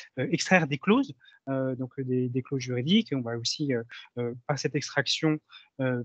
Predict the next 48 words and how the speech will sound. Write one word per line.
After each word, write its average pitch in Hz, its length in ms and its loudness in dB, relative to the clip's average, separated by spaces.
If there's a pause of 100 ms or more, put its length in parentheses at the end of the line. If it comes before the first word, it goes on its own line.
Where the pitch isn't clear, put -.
permettre 147 400 2
de 139 160 2
comparer 147 460 4
avec 127 240 0
un 117 40 -6
standard, 170 540 4 (220)
savoir 135 280 0
s'il 135 300 -4
est 131 260 0
divergent 139 520 2
ou 131 100 -2
pas 147 220 4
de, 117 340 -4
de, 117 100 -6 (460)
d'une 127 140 -2
référence. 147 580 -2 (400)
Et 160 140 8
on, 151 200 6 (200)
on 147 180 2
va 147 160 6
aussi, 220 500 2
euh, 139 80 2
grâce 147 300 -2
à 127 160 0
l'I 127 180 0
A 143 100 6
de, 123 240 0
de 120 100 -6
Cécile, 139 360 -4 (160)
classer 185 380 6
les 160 100 4
documents. 139 420 -2 (840)
On 135 80 -2
va 120 140 2
classer - 280 0
les 139 120 2
documents 147 400 2
par 107 200 -4
leur 110 180 -6
type. - 260 0 (360)
Donc, 120 100 -12
ça 135 120 -2
va 131 140 0
nous 127 360 -4
permettre 143 380 2
de 139 60 0
gagner 139 300 6
en 131 40 0